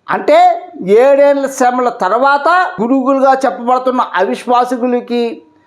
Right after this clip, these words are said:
దేవుడికి విరుద్ధంగా బ్రతికిన వాళ్ళకి తీర్పు తీర్చబడుతుంది. దాని తర్వాత గోధుమలకి తీర్పు తీర్చబడుతుంది అని ఈ వచనంలో చెప్పబడుతుంది. అంటే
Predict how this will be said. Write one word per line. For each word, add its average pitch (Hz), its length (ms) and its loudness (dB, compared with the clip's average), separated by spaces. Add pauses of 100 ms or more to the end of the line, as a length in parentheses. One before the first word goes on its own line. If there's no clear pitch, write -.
(300)
దేవుడికి 269 500 2
విరుద్ధంగా 269 520 0
బ్రతికిన 254 400 0
వాళ్ళకి 254 600 -2 (140)
తీర్పు 285 380 0
తీర్చబడుతుంది. 233 1040 -2 (140)
దాని 240 440 0
తర్వాత 330 580 0 (640)
గోధుమలకి 370 760 2
తీర్పు 320 300 -2
తీర్చబడుతుంది 277 1040 -2 (200)
అని 262 220 0
ఈ 285 100 2
వచనంలో 254 460 0
చెప్పబడుతుంది. 240 840 -2
అంటే 233 720 -2